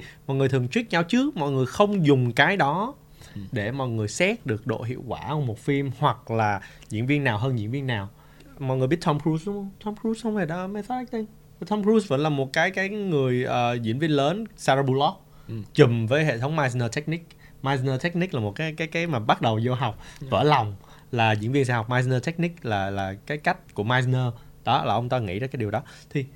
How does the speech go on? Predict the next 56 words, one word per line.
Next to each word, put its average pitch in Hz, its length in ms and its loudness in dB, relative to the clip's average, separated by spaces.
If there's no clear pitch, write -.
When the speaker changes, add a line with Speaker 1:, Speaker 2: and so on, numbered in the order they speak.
Speaker 1:
không 185 200 -4
cần 143 200 -2
đến 165 120 -2
method 190 260 -4
acting 196 360 -4
để 113 80 -2
bạn 127 260 -2
trở 110 140 -4
thành 156 200 -2
một 135 60 -4
cái 190 140 -4
người 160 160 2
wow 160 400 -2
đâu. 175 260 -2
Nên 175 240 0
đừng 139 200 4
có 185 140 -2
mang 185 280 0
cái 190 100 -2
tư 180 160 -2
tưởng 143 260 -8
là, 151 180 -6
ờ, 123 280 -2
mình 113 240 -6
phải - 140 -18
sống 175 460 -8
với 202 120 -6
nó, 196 180 -6
mình 165 140 -6
phải 123 280 -10
tiêu 180 280 2
cực - 240 0
với 165 100 -6
nó, 185 100 -6
mình 165 140 -4
phải - 140 -6
đi 180 220 -2
tới 170 220 -2
tận 151 200 -6
cùng 117 220 -6
nó, 143 140 -8
thì 117 120 -6
nó 110 180 -10
rất 160 180 -12
là, 95 220 -6
ừ. 117 220 -6
Speaker 2:
Và 113 100 -6
còn 107 180 -4
một 98 60 -6
cái 147 160 -2
vấn 156 140 4
đề 98 300 0
với 131 180 0
method 113 360 -6
acting 117 380 -4
nữa 104 100 -6